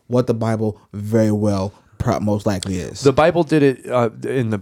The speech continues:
Speaker 2: for the best possible reason. So the Bible did it because all of humanity was at a crux. They were at a tilting point as far as, like, population and sanitation and civilization was, was concerned. I mean, that's the
Speaker 1: Hey,
Speaker 2: inven-,
Speaker 1: that's
Speaker 2: the invention of religion was as necessary as, like, the invention of hand washing. I mean, like, that was,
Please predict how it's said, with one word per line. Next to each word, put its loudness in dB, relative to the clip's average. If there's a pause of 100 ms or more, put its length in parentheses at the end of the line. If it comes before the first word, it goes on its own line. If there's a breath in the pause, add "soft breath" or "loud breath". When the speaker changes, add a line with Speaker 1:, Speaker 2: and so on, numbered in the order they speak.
Speaker 2:
for -2
the 0
best -2
possible -6
reason. -8
So -6
the -8
Bible -2
did -2
it -6
because -8
all -4
of -8
humanity -8
was -10
at -8
a -12
crux. -8
They -6
were -4
at -6
a -6
tilting -6
point -8
as -10
far -6
as, -8
like, -12
population -6
and -8
sanitation -10
and -10
civilization -8
was, -14
was -12
concerned. -12
I -6
mean, -8
that's -2
the -6
Speaker 1:
Hey, -4
Speaker 2:
inven-, -8
Speaker 1:
that's -4
Speaker 2:
the 2
invention 2
of -4
religion 0
was -6
as -6
necessary -4
as, -6
like, -4
the -6
invention -6
of -12
hand -8
washing. -12
I -12
mean, -8
like, -10
that -4
was, -2